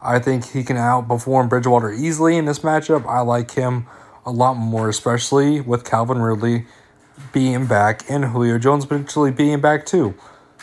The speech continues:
So, Calvin Ridley did play last game, but he just put up a goose egg, but I can see him having a huge bounce back game. Julio Jones did injure, injure his hamstring, but I think he'll be ready to go in this matchup.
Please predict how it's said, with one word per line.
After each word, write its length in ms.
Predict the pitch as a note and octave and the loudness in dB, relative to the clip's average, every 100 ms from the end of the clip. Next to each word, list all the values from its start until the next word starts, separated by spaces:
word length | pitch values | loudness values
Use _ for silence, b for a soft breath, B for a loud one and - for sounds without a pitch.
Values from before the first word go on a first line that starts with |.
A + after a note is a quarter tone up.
| - | -16
So, 500 | - F3 D3+ C3+ D#3+ - - - | -2 2 4 4 0 -8 -20 -6
Calvin 260 | D#3 D#3 D#3 | -2 0 2
Ridley 260 | D#3 D3+ | 4 4
did 300 | B2 D#3+ F3 | 4 2 2
play 180 | - D#3 | 2 4
last 320 | B2 A2+ A#2 | 4 2 0
game, 380 | C3+ B2+ C3+ C#3 | 0 0 -2 -4
but 160 | B2 B2 | -2 -2
he 100 | A#2+ | -2
just 180 | A#2+ | -4
put 120 | C3 B2+ | -2 -2
up 100 | A#2 | -2
a 60 | |
goose 320 | A2+ C#3+ D3 | 0 0 0
egg, 240 | A#2 A2 G#2+ | 0 0 2
but 280 | A#2+ A#2+ - b b b b _ - | 2 2 -4 b b b b _ -2
I 80 | |
can 160 | - C3+ | 0 -2
see 180 | - C3+ | -2 0
him 140 | C#3 | 0
having 260 | C#3 C3+ B2 | 0 0 -2
a 40 | |
huge 300 | A#2 D3 C3 | -2 -2 2
bounce 260 | B2 C3+ C#3 | 2 2 2
back 220 | C#3 B2 | 0 2
game. 440 | B2 C#3+ D#3+ E3 B B B B | 2 2 2 -2 B B B B
Julio 360 | - C#3+ D3 C#3 | -2 2 4 4
Jones 320 | C#3 D3 C3 | 4 4 2
did 160 | C3 C#3+ | 2 2
injure, 560 | B2+ C3+ B2+ B2+ B2 - | 2 0 0 -2 -2 -4
injure 300 | C#3 C3+ C3 | -2 2 2
his 180 | A#2+ G#2 | 0 -2
hamstring, 560 | C3 D#3+ - F#3 F3 | -2 -2 0 0 0
but 100 | C3 | 0
I 80 | B2 | 0
think 240 | B2+ B2+ | 0 -2
he'll 100 | - | -2
be 120 | C3 A#2+ | 0 2
ready 240 | A#2 A2+ | 2 2
to 80 | A2 | 0
go 180 | A2+ A#2 | 0 0
in 60 | |
this 140 | A#2 - | -2 -2
matchup. 500 | C3 A#2+ A#2 G2 | 0 0 -2 -6